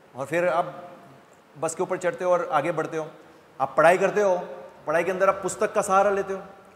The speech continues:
ये पुस्तक किसने लिखी है? कुछ authors ने लिखी, लिखी है। जैसे हमारे वो civil इंजीनियरिंग में सर्वेइंग की पुस्तक आती है,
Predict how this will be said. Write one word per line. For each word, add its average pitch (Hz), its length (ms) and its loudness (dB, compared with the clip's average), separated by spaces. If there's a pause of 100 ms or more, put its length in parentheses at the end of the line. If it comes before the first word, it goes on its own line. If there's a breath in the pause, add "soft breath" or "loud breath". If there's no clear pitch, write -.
ये 151 60 -6
पुस्तक 180 360 -4 (480)
किसने 180 240 -4
लिखी 185 280 -4
है? 165 60 -4 (400)
कुछ 131 140 -12
authors 165 340 -6
ने 190 60 -4
लिखी, 185 420 -6
लिखी 165 220 -8
है। 165 80 -4 (420)
जैसे 156 520 -2 (120)
हमारे 151 300 0
वो 147 380 0
civil 165 220 -2
इंजीनियरिंग 170 260 -2
में 165 60 0
सर्वेइंग 165 400 0
की 160 60 -6
पुस्तक 147 540 -6
आती 131 240 0
है, 151 80 -6